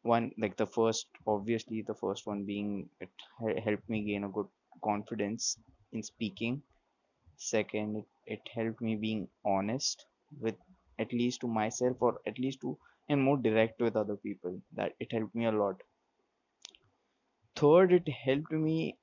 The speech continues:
I, it, in a weird way. It's not, it's not something which should have been, uh, impacted on,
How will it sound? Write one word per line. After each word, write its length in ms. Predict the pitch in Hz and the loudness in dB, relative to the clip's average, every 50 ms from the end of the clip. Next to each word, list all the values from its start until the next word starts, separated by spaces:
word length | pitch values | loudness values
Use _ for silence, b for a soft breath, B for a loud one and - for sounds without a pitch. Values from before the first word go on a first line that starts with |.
| - - - _ - | -18 -18 -10 _ 0
I, 180 | 127 131 131 - - | 2 2 2 0 -2
it, 140 | 147 151 - | -4 -2 2
in 160 | - 165 170 180 | 4 4 6 6
a 60 | 165 | 6
weird 340 | 135 131 131 135 139 143 127 | 6 6 8 8 8 8 6
way. 140 | 110 107 107 | 4 2 0
It's 160 | 107 - - | -2 -4 -2
not, 180 | 143 147 143 143 - - | 0 0 0 -2 -6 -8
it's 320 | - 147 - _ - - 147 | -8 -8 -8 _ -12 -6 -2
not 240 | 143 139 151 147 - | 2 2 2 2 0
something 600 | - 147 131 127 127 127 - 139 139 139 131 123 | -2 -2 0 -2 -2 -4 -4 -4 -4 -2 -2 -2
which 340 | 131 127 - - - - _ _ _ - - - | -2 -2 -4 -8 -10 -10 _ _ _ -20 -18 -10
should 420 | - - - - - 151 151 151 | -6 -4 -4 -2 2 4 4 4
have 340 | 147 123 117 113 113 113 113 - - - _ _ _ _ _ _ _ _ _ _ - 113 | 4 2 2 2 2 2 2 -2 -14 -20 _ _ _ _ _ _ _ _ _ _ -10 -4
been, 460 | 113 123 120 117 117 117 117 117 117 117 | 0 2 2 2 2 0 -2 -2 -2 -2
uh, 200 | 117 117 - - | -2 -2 -2 -2
impacted 640 | - 117 110 104 - 113 110 110 - - 117 113 110 | -2 -4 -4 -2 0 0 -2 -2 -2 -2 -2 0 0
on, 360 | 113 110 110 107 110 107 - | 0 -2 -2 -4 -4 -6 -6